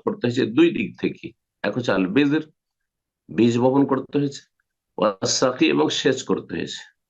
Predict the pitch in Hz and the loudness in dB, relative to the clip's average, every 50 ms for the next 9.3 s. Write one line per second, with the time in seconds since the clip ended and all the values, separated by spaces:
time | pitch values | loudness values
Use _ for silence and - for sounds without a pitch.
0 | _ _ _ _ _ _ _ _ _ _ _ _ _ _ _ _ _ _ _ _ | _ _ _ _ _ _ _ _ _ _ _ _ _ _ _ _ _ _ _ _
1 | _ - - _ - - 90 87 - 98 98 107 190 - - _ _ _ _ _ | _ -20 -20 _ -6 -4 -4 0 2 2 2 2 -2 -6 -12 _ _ _ _ _
2 | _ _ _ _ _ _ _ - 104 101 101 - 117 113 110 101 104 107 101 98 | _ _ _ _ _ _ _ 0 0 0 2 2 0 2 2 2 2 2 2 2
3 | 95 90 90 90 - - - - - - - - - _ _ 107 117 120 120 117 | 2 2 2 0 -2 -4 -8 -10 -8 -8 -8 -8 -8 _ _ 2 2 4 2 4
4 | 113 110 104 85 92 85 80 80 87 107 131 147 139 - _ _ _ - - 82 | 2 0 0 0 -2 -2 -2 -2 -4 -4 -4 -6 -10 -14 _ _ _ -8 -4 -2
5 | 85 90 85 - - - - - - - - - 101 110 98 - - - 104 98 | 0 0 0 -2 -4 -6 -10 -10 -12 -14 -2 2 2 2 2 0 0 2 2 4
6 | 98 90 87 85 85 78 76 69 - - - - - 82 90 87 - - _ _ | 4 2 0 0 0 -2 -2 -4 -6 -6 -6 -2 -2 -2 -2 -4 -6 -16 _ _
7 | _ _ _ _ - _ _ _ _ _ _ _ _ - 127 127 - - 127 120 | _ _ _ _ -20 _ _ _ _ _ _ _ _ -2 -2 0 2 2 2 2
8 | 113 117 113 90 80 90 87 80 71 80 82 80 107 107 107 - 117 107 - - | 2 2 0 2 4 2 2 2 2 0 0 0 0 -2 0 0 -2 -2 0 -2
9 | 113 101 107 113 120 | 0 0 0 -2 -2